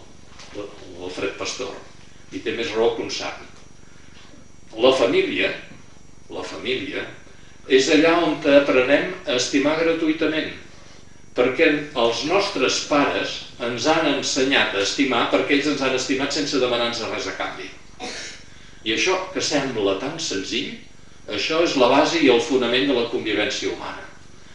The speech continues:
que hem de tenir aquesta dimensió gratuïta vinculada precisament als altres, a la família. I després hem de fer allò dels cercles concèntrics.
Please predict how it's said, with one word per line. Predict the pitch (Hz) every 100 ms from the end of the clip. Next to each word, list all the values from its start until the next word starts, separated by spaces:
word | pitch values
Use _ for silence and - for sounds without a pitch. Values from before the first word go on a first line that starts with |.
| - -
que | 127
hem | 120
de | 120 120
tenir | 135 175 160
aquesta | 156 - 143
dimensió | 127 117 107 - 98 95
gratuïta | 131 156 120 120 135 160 165 - - - -
vinculada | 120 120 120 117 120 131 -
precisament | 98 - 101 113 104 90
als | 87 -
altres, | - - - - - - -
a |
la | 92
família. | - 98 98 - - - - - - - - - - - -
I | - 117
després | 143 190 180
hem | 196 175
de | 160
fer | 170 196 196 -
allò | 135 147 156
dels | 156 -
cercles | 147 165 135 -
concèntrics. | 117 - - - 90 - -